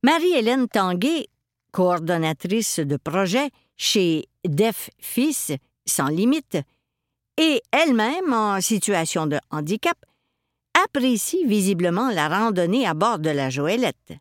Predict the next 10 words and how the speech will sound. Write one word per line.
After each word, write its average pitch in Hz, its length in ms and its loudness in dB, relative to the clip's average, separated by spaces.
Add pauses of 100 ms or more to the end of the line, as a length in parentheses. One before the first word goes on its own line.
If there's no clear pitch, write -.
(1160)
C'est 247 200 2
confortable, 226 800 0 (540)
il 262 160 4
n'y 233 100 4
a 208 60 0
pas 214 160 -2
trop 208 320 0
de 160 240 2
gros 170 440 2
coups », 277 220 -4